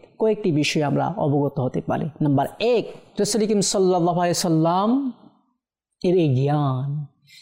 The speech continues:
যে রাসূল করিম জানেন কে কোথায় মারা যাবে। নাম্বার দুই, মুশরিকদের পরাজয় নিশ্চিত, এ ব্যাপারে আল্লাহ রসুল পূর্বে সংকেত দিচ্ছেন। নাম্বার তিন,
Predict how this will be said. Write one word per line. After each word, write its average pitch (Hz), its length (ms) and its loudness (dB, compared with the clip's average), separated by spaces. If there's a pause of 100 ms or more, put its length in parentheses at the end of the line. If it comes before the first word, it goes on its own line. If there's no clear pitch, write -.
(140)
যে 170 60 2
রাসূল 160 300 0
করিম 139 340 0
জানেন 151 680 0 (120)
কে 180 160 2
কোথায় 147 480 -2
মারা 143 240 -2
যাবে। 175 320 -4 (640)
নাম্বার 165 480 2
দুই, 160 680 2 (880)
মুশরিকদের 185 600 0
পরাজয় 165 520 0
নিশ্চিত, 180 560 0
এ 185 180 2
ব্যাপারে 165 280 0
আল্লাহ 151 260 2
রসুল 135 480 0 (960)
পূর্বে 220 480 2
সংকেত 151 440 -2
দিচ্ছেন। 127 600 -4 (520)
নাম্বার 127 300 0
তিন, 143 760 -2